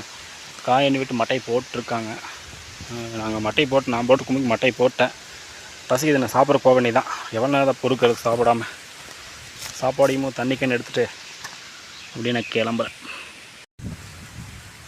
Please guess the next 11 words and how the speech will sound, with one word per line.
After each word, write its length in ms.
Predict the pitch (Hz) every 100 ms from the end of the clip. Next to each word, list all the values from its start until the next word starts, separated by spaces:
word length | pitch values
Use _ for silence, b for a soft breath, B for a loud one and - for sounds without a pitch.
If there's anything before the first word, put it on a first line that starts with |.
| - -
சாப்பிட்டு 460 | 127 131 - 135
உட்காந்துட்ருக்கோம். 560 | - 135 127 135 127 135
இன்னும் 220 | 127 -
சாப்பிட 260 | 123 127 120
போனவங்க 300 | 123 123 113
பார்த்தீங்கன்னா, 420 | 113 120 117 123 120 113 110
பாதி 180 | 107 107
பேர் 220 | - 117
வரல. 220 | 107 110 117 - - - - - - - - - - - - - - - - - - - - - - -
வெயில் 380 | 123 143 147
பார்த்தீங்கன்னா, 400 | 139 127 131 147